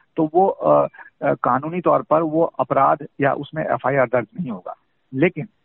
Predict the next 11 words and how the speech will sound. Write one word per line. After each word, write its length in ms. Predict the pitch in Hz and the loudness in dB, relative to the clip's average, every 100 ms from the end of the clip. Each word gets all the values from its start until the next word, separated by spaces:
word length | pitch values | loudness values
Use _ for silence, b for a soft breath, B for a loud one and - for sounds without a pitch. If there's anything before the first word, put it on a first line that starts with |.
| _ _ _ | _ _ _
अ, 140 | 123 120 | -4 -2
जस्टिस 320 | 135 131 170 | -4 -4 -4
चंद्रचूड़ 460 | 165 147 139 175 | -4 -8 -4 -4
ने 100 | 170 | -2
कहा 260 | 143 110 127 | -4 -2 -2
कि 180 | 151 156 | -2 -4
वो 380 | 139 170 202 - | -2 0 0 -2
कानून 320 | 143 147 160 165 | -6 -6 -6 -10
अपनी 220 | - - 135 | -10 -12 -10
जगह 280 | 104 95 | -8 -6
है 260 | 90 104 180 | -6 -6 -6